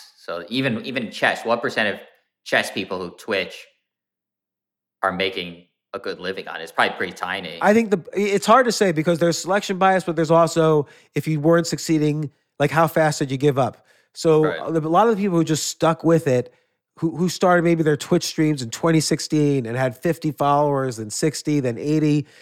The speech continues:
Speaker 2: and they stuck with it. And then the pandemic came and the T V show The Queen's Gambit came out, and then suddenly it spiked, and, and they had developed, they spent years developing their personalities on Twitch and YouTube and so on.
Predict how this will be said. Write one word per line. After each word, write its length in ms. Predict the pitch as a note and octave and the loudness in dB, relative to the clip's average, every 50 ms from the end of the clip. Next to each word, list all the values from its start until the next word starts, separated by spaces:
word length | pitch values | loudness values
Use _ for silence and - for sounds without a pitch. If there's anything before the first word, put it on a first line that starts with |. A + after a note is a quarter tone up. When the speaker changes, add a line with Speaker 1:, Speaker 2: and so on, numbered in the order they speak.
| - _ _ | -20 _ _
Speaker 2:
and 140 | - D3 D3 | -6 0 2
they 80 | E3 D#3+ | 2 2
stuck 380 | - - - F#3 F3+ F3 - | 2 0 2 2 2 2 4
with 180 | F3 F3+ E3+ - | 2 2 2 4
it. 180 | D#3 D3+ D3+ B2 | 2 0 0 0
And 140 | G2 C#3 | -2 -2
then 120 | D3 D3+ D3+ | -2 0 0
the 80 | D3+ C#3 | -2 -2
pandemic 500 | - D3+ D3+ D#3 D3+ D#3+ D#3+ E3 E3+ D3+ | 0 0 0 2 4 2 4 4 0 -2
came 480 | - - D#3+ D#3+ D#3+ D#3+ D#3+ D#3+ D#3 | -2 -2 0 2 2 2 2 0 0
and 160 | C#3+ C3 B2 A#2+ | -2 -4 -4 -6
the 60 | A#2 | -8
T 180 | - - D#3 | -4 -2 0
V 120 | D3 D3 C#3+ | 0 0 0
show 160 | - - C#3+ | 0 0 0
The 100 | C3 B2+ | 0 0
Queen's 280 | - - C#3+ C#3+ C#3 B2 | -2 0 -2 -2 -2 -2
Gambit 360 | - D3 D3+ D#3 D3+ D#3+ D#3 | -2 0 0 2 0 0 -2
came 240 | - D#3 D3+ D3 D3+ | 0 -2 -2 0 0
out, 320 | D3+ D3+ D3+ D3 - - - - _ _ _ _ | 0 0 0 0 -2 -6 -14 -20 _ _ _ _
and 100 | - C#3+ | -2 0
then 100 | D#3 D#3 | 0 0
suddenly 440 | D3 - - F#3 F3 E3+ E3 E3 D#3+ | 0 0 2 2 2 4 4 2 2
it 100 | D3+ C#3+ | 0 0
spiked, 540 | - - - F#3 F#3 E3+ D#3+ D3+ C3 - - _ _ _ _ _ _ _ _ _ _ _ _ _ | -4 -2 2 4 4 4 4 2 0 -6 -16 _ _ _ _ _ _ _ _ _ _ _ _ _
and, 280 | C#3+ D3 C#3+ D3 - - | -2 -2 -2 -2 -4 -6
and 160 | - D3+ D3+ | -4 -2 0
they 100 | D3+ D3+ C#3 - | 2 0 0 2
had 180 | C#3+ D3+ D3 | 0 0 2
developed, 380 | B2+ C#3 C3+ C#3+ D#3+ D#3+ B2 D3 | 2 0 2 4 4 4 4 2
they 80 | D#3+ | -2
spent 240 | C#3+ - - D3+ C3 | 0 0 -2 -2 0
years 200 | C#3+ D3+ D#3+ D3+ | 2 2 2 2
developing 440 | - C#3 B2+ C3+ C3+ C#3 C3 D3+ C#3+ | 0 0 0 2 2 2 2 0 0
their 80 | C#3 C3 | -2 -4
personalities 800 | - - C#3 C#3 - - C3+ C3+ C3+ C3+ C3+ C3+ C#3 C#3 A#2 | -4 -4 -4 -4 -4 -4 -2 0 0 2 2 2 2 0 0
on 100 | B2 G#2+ | -4 -8
Twitch 400 | - - - C3+ C3+ C3 - - | -8 -6 -2 -2 -2 -2 -4 -8
and 100 | G#2+ A2+ | -10 -6
YouTube 400 | B2 C#3 C3+ - - C#3 C3+ B2 | -4 -4 -4 -2 0 -2 0 0
and 80 | C3 B2 | -4 -6
so 240 | - - F3+ F3 D3+ | -2 -2 0 0 0
on. 260 | C3 B2+ B2 A#2+ | 0 -2 -2 -4